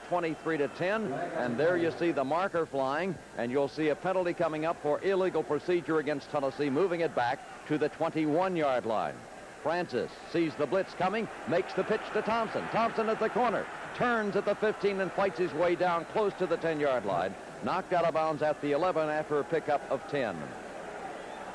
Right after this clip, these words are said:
Francis looking into the end zone to pass. There it is. It is incomplete. There come the penalty markers.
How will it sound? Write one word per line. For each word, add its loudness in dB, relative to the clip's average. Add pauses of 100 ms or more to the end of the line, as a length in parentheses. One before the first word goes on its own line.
(960)
Francis -2
looking 0
into 0
the 0
end 0
zone 2
to 0
pass. 0
There 2
it 2
is. 2
It 2
is 4 (140)
incomplete. 2 (160)
There 4
come 0
the 2
penalty 4
markers. 2